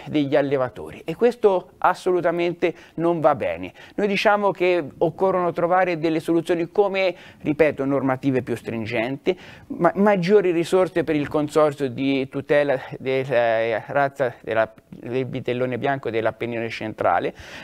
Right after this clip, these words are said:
e abbiamo necessità di insistere sotto questo profilo, proprio perché, eh, non si fa mai troppo per difendere e per promuovere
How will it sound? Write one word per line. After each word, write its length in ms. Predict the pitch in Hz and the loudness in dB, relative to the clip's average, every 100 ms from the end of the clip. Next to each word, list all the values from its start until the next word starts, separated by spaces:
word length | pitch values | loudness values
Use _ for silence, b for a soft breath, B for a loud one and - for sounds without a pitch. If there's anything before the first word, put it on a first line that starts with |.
| B | B
e 120 | 165 | 2
abbiamo 280 | 165 196 185 | 2 2 0
necessità 720 | 180 - 175 180 165 196 185 | 0 0 0 0 2 4 4
di 320 | 151 165 175 | 0 -6 -2
insistere 640 | 185 170 - 156 - 131 | -2 -4 0 -2 0 -4
sotto 300 | 120 127 104 | -2 -4 -6
questo 280 | 113 117 - | -6 -4 -4
profilo, 400 | 104 110 107 107 | -6 -4 -4 -2
proprio 260 | 131 170 170 | 0 0 0
perché, 460 | 160 139 - 165 147 B B | 0 -2 0 0 -2 B B
eh, 380 | B 139 135 135 | B 2 2 2
non 240 | 143 185 185 | 0 0 0
si 160 | - | -2
fa 160 | 180 185 | 0 2
mai 180 | 180 170 | 2 0
troppo 400 | 160 123 - 104 | 2 2 0 -4
per 300 | 123 120 113 | 0 2 2
difendere 720 | 113 123 139 143 147 139 139 | 0 0 2 2 2 2 2
e 180 | 139 135 | 0 0
per 440 | - 139 135 135 | 2 2 4 0
promuovere 720 | - 151 165 170 180 185 185 | 0 0 4 4 4 2 0